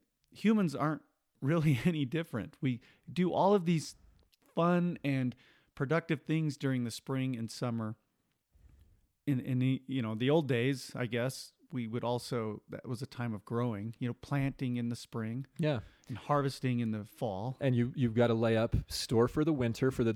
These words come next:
Speaker 2: for the s-, for the dark times. And you also, it was also a time in the f-, fall,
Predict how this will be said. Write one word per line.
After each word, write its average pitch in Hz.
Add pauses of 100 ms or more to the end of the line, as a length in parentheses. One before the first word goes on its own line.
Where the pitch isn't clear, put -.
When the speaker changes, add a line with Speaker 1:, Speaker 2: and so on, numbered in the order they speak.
(140)
Speaker 2:
for 117
the 110
s-, - (160)
for -
the 110
dark 117
times. 120
And 113
you 110
also, 117
it -
was 120
also 120
a 127
time 117
in 110
the 107
f-, - (320)
fall, 113